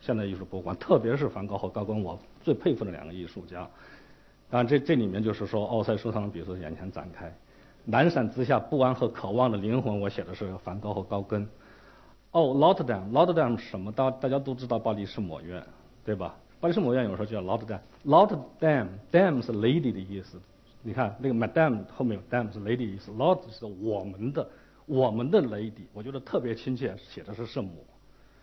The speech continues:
Our Lady。这些诗句中附中的鸽子，Rotterdam 一次凝视已经足够，我的某个部分留在巴黎，如同我的护照，因为我临走之前那一天去机场的时候，把我两本护照丢了，印丝护照、因公护照。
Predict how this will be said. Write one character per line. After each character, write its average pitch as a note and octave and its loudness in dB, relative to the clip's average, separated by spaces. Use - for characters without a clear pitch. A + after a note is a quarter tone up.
Our D#3+ 4
Lady。 A2 -4
这 C#3+ 0
些 A#2+ 0
诗 C#3+ -6
句 B2+ -8
中 A2+ -4
附 A#2 -16
中 A2 -8
的 G2+ -10
鸽 G#2+ -6
子， G2 -12
Rotterdam A#2+ -2
一 A#2 -6
次 A#2+ -6
凝 G#2 -6
视 G#2 -8
已 D#2+ -14
经 B2 0
足 F#2 -8
够， A2 -6
我 A2+ 0
的 D3 2
某 B2+ 2
个 A#2+ 2
部 D3 0
分 G#2+ -6
留 A2+ -4
在 B2 0
巴 B2+ 2
黎， A2+ 0
如 A#2+ -6
同 C#3 0
我 G#2+ -2
的 G2 -8
护 A#2+ -6
照， A#2 -2
因 A#2+ -2
为 A#2+ 0
我 A#2 -2
临 A2+ -2
走 A2+ -2
之 B2 -8
前 A2+ -10
那 D#3 0
一 A#2+ 2
天 C#3+ -2
去 D#3+ -6
机 D#3+ -2
场 C3+ -4
的 F#2 -10
时 - -6
候， A#2+ -2
把 B2+ 0
我 A2 -2
两 G#2+ -4
本 G#2 -4
护 B2 -8
照 B2 -2
丢 G#2+ -8
了， G2 -10
印 A2 -4
丝 A2 -6
护 G#2+ -8
照、 G#2+ -6
因 A2 -6
公 A#2+ 0
护 C#3 -2
照。 A#2+ 0